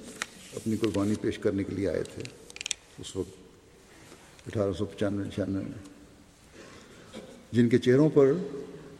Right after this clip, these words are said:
وہی کچھ لکھا ہوا تھا جو بدری صحابہ کے چہروں پر لکھا ہوا تھا۔ جیسا کہ بدر کے صحابہ نے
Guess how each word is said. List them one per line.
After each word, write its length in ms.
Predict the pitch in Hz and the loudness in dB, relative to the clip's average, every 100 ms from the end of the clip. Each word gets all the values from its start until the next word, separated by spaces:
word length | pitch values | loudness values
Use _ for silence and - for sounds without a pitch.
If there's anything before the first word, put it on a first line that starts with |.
| - - - | -20 -20 -2
وہی 180 | 107 143 | 4 4
کچھ 200 | 160 135 | 4 2
لکھا 200 | 131 131 | 2 4
ہوا 200 | 123 123 | 4 4
تھا 180 | 120 127 | 4 4
جو 500 | 123 117 117 - - - - - - - - - | 4 6 4 2 -6 -14 -16 -20 -20 -20 -18 -2
بدری 320 | 87 104 117 117 | 2 4 4 2
صحابہ 640 | 107 92 92 85 117 95 - - - - - - - - - - | 2 2 2 4 4 4 -4 -12 -16 -18 -20 -20 -20 -20 -18 -6
کے 80 | 110 | -4
چہروں 320 | 101 110 110 98 | 2 2 2 -2
پر 160 | 98 | -4
لکھا 240 | 62 - 104 | -6 -2 -2
ہوا 180 | 62 53 | -2 -4
تھا۔ 100 | - - - - - - - - - - - - - - - - - - | -10 -20 -20 -20 -20 -20 -20 -20 -20 -20 -20 -20 -20 -20 -20 -20 -14 2
جیسا 260 | 104 120 | 4 4
کہ 120 | 107 | 2
بدر 240 | 98 104 110 | 4 4 6
کے 140 | 113 | 4
صحابہ 400 | 101 87 92 117 | 2 0 4 4
نے 160 | 110 | 4